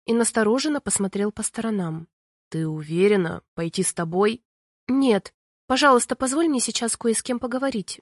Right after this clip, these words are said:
без свидетелей. Я обещаю, что буду осторожна. Мне ничего не грозит". "Уверена?" "Да, на сто процентов".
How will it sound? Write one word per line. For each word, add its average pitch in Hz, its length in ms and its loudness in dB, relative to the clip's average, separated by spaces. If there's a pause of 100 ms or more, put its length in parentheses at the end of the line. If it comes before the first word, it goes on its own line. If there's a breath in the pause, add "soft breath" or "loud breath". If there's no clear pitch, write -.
без 233 200 -2
свидетелей. 196 680 -4 (320)
Я 254 140 4
обещаю, 269 440 2
что - 180 -4
буду 220 200 0
осторожна. 214 640 0 (220)
Мне 247 140 2
ничего 269 340 2
не 262 140 0
грозит". 269 580 -2 (380)
"Уверена?" 165 800 -2 (340)
"Да, 254 360 6
на 196 100 4
сто 285 200 -2
процентов". 208 720 -2